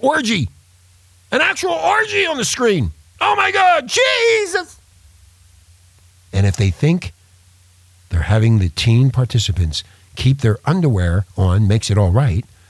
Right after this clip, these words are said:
the writers and the producers need to think again. This content is not appropriate for anyone, especially not for teen audiences that it targets.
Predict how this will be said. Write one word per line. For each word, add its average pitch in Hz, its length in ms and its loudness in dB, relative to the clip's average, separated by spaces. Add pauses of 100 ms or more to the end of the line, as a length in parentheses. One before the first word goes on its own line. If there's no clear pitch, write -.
(140)
the 82 80 -4
writers 90 380 0
and 135 100 2
the 127 40 2
producers 127 600 0 (180)
need 85 340 0
to 117 60 0
think 78 300 -4
again. 87 460 0 (400)
This 117 160 0
content 117 560 -2 (180)
is 95 180 0
not 175 160 2
appropriate 185 680 -2 (140)
for 185 140 -2
anyone, 220 380 0
especially 202 560 -2
not 240 220 -2
for 214 100 -8
teen 302 340 -2
audiences 180 680 0
that 202 180 -4
it 165 100 -6
targets. - 600 -4